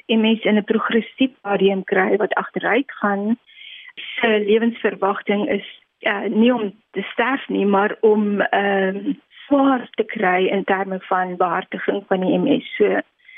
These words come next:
mense raak in 'n rolstoel of bedgebonde of so, en dit is eintlik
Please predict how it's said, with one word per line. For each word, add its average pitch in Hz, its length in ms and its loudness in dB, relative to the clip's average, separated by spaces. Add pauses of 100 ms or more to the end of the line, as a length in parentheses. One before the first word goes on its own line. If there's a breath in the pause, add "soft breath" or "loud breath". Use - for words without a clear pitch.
(280 loud breath)
mense 202 360 2
raak 190 320 0
in 190 240 -6
'n 196 240 2
rolstoel 220 680 2
of 190 220 0
bedgebonde 202 1120 -2
of 185 100 -6 (160)
so, 185 120 -2
en 185 560 2
dit 202 200 0
is 220 200 0
eintlik 190 760 -2